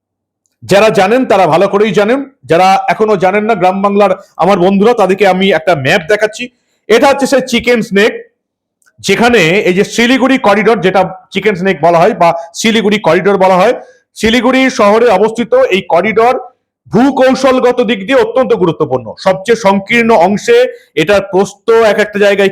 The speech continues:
কুড়ি কিলোমিটার। নেপাল, ভুটান, বাংলাদেশ, এই তিন দেশের সঙ্গে সীমান্ত ভাগ করে নিয়েছে এই শিলিগুড়ি করিডোর, যেটাকে বলা হয় চিকেন স্নেক।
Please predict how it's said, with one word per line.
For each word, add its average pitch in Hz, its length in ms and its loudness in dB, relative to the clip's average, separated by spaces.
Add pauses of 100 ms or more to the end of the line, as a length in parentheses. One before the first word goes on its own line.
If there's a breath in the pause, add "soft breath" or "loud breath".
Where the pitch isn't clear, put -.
কুড়ি 233 220 -2
কিলোমিটার। 240 500 0 (420 loud breath)
নেপাল, 220 560 2
ভুটান, 226 600 0
বাংলাদেশ, 220 640 0
এই 190 160 0
তিন 226 480 -6
দেশের 214 320 -2
সঙ্গে 214 420 -2
সীমান্ত 208 460 -2
ভাগ 175 260 0
করে 208 180 2
নিয়েছে 208 300 -2 (240 soft breath)
এই 165 120 0
শিলিগুড়ি 220 480 -2
করিডোর, 202 460 0
যেটাকে 190 280 -2
বলা 185 180 2
হয় 180 160 2
চিকেন 202 320 -4
স্নেক। 185 400 -4